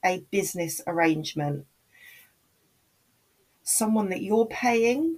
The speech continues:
to provide a service, or who is provide-, you is be-, or you are being paid by them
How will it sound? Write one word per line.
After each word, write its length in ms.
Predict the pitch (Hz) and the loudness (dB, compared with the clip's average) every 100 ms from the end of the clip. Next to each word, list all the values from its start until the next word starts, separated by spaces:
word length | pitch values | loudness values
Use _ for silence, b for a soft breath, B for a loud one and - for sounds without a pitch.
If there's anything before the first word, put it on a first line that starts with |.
| - | -6
to 100 | - | -6
provide 400 | 220 220 196 190 | -6 -4 -2 -4
a 40 | 190 | -4
service, 680 | - 202 214 240 269 262 - | -2 0 2 2 0 -4 -6
or 320 | 185 185 - | -4 -2 -2
who 200 | 190 202 | -2 -2
is 140 | 190 - _ | -4 -10 _
provide-, 640 | - 196 202 202 202 - _ 175 | -12 -8 -4 -4 -4 -6 _ -6
you 300 | 202 226 214 _ | 0 0 -2 _
is 160 | - 208 | -4 -4
be-, 300 | - 208 196 - - | -4 -8 -8 -16 -2
or 140 | 208 | 0
you 420 | 202 240 214 180 185 | 4 8 8 8 2
are 120 | 185 | 0
being 260 | 185 180 | -2 -6
paid 360 | - 202 185 - | -6 -4 -4 0
by 160 | 180 180 | 0 4
them 480 | 196 165 160 165 | 6 6 2 -4